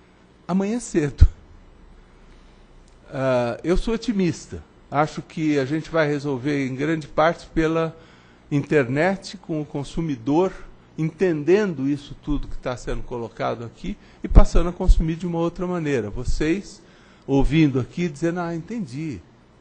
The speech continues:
Aí eu acho que eu realmente preciso consumir de outro jeito, começarem a multiplicar isso e pedir a outras pessoas pra fazer.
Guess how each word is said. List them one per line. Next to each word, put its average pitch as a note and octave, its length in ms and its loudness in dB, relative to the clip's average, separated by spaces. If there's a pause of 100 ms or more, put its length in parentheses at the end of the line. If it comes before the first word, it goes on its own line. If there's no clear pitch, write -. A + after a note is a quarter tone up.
(420)
Aí F3 120 -6
eu G3+ 80 -2
acho G#3 160 -6
que - 60 -10
eu G3 80 -2
realmente F#3+ 480 -2
preciso - 280 -12
consumir G3+ 420 -4
de F#3 100 -4
outro G3 220 -2
jeito, D#3+ 260 -2
começarem E3 540 0
a G3 40 0
multiplicar G3 680 -2
isso F3+ 320 2
e A3+ 40 -8
pedir G#3 340 -4
a F#3+ 60 0
outras F3+ 300 -2
pessoas A3+ 380 -14
pra A#3 160 -12
fazer. E3+ 420 -6